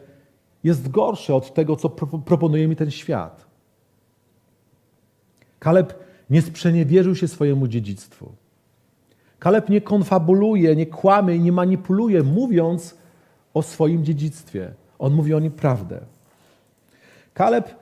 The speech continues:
bardzo chce o nie walczyć. Dziedzic chce walczyć o swoje dziedzictwo. Dziedzic chce się wybrać na wojnę o swoje dziedzictwo. Bo być może ktoś ci je ukradł,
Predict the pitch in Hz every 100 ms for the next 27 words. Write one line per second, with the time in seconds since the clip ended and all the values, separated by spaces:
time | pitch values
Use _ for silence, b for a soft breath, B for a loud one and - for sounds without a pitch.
0 | _ 113 135 214 165 202 - - 104 -
1 | - 185 185 160 156 160 147 - 110 -
2 | - _ _ _ _ _ _ _ _ _
3 | _ _ _ _ _ _ _ _ - 98
4 | 208 247 208 165 - - 160 127 214 214
5 | 180 151 - 165 165 127 117 120 - -
6 | - 92 113 _ _ _ _ _ _ -
7 | 175 175 - 208 202 190 - - - _
8 | _ _ _ - 220 233 208 - 185 131
9 | 131 240 285 196 160 143 147 - 165 175
10 | 143 139 143 170 - - 95 - _ _
11 | _ _ _ _ _ _ _ _ _ _
12 | _ _ 147 180 170 190 175 196 175 -
13 | - - _ _ - - 185 - 196 202
14 | - 240 - 165 127